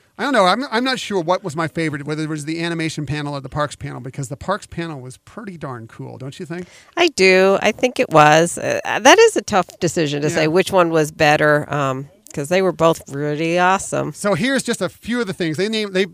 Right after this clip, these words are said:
Speaker 1: they announced so much stuff at this, but here's just a few of the things they announced at last year's Parks panel, just to kinda give you an idea of what you might see,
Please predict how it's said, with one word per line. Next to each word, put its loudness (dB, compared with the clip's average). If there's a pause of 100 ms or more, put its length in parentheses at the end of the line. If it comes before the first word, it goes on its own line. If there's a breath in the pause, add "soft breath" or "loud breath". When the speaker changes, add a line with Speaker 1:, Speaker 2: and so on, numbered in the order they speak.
Speaker 1:
they -4 (200)
announced -4
so -2
much 0
stuff 0
at -16
this, -6
but -8
here's -2
just -12
a -8
few -8
of -6
the -8
things -4
they -6
announced -4
at -6
last -2
year's -6 (260 soft breath)
Parks -4
panel, -6
just -8
to -16
kinda -4
give -4
you -2
an -4
idea -2
of -10
what -4
you -10
might -4
see, -6